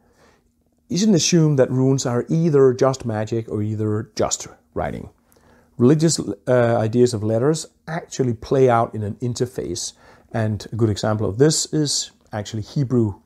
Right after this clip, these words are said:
letters and Hebrew letter or Jewish letter mysticism, but that's a bit of a different story.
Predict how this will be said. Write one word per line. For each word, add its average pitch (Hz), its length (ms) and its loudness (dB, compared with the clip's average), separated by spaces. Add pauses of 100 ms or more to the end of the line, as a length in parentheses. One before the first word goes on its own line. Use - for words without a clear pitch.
letters 104 400 -4
and 95 360 -8
Hebrew 107 280 -6
letter 104 500 -4
or 104 100 -4
Jewish 98 300 -6
letter 104 280 -2 (100)
mysticism, - 600 -6 (340)
but - 100 -6
that's - 180 0
a 120 40 -2
bit 98 140 -2
of 98 100 -4
a - 20 -4
different - 320 -12
story. - 280 -12